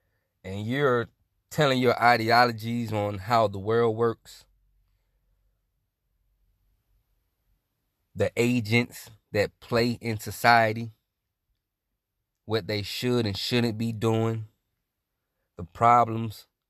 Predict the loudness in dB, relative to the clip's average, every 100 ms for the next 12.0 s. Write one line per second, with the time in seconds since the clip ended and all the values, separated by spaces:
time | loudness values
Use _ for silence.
0 | _ _ -10 -8 -2 2 2 0 -2 -2
1 | -2 -4 -10 -18 _ _ _ _ _ _
2 | _ _ _ _ _ -2 0 0 -4 -4
3 | -4 -4 -2 0 0 -4 _ _ _ _
4 | _ _ -2 -2 -2 -6 2 4 4 0
5 | -14 -8 -2 -2 -2 -6 -10 -6 -4 0
6 | 0 0 -4 -2 -2 -2 -4 -6 -6 -4
7 | -4 -6 -6 -4 -4 -6 _ _ _ _
8 | -2 -2 -2 -4 0 0 0 -8 -2 0
9 | 2 0 0 -2 -2 -4 -4 -2 -2 0
10 | -2 -2 -6 -6 -6 -4 -8 -8 -6 -6
11 | -8 -12 -10 -8 -8 -8 -4 -2 0 -4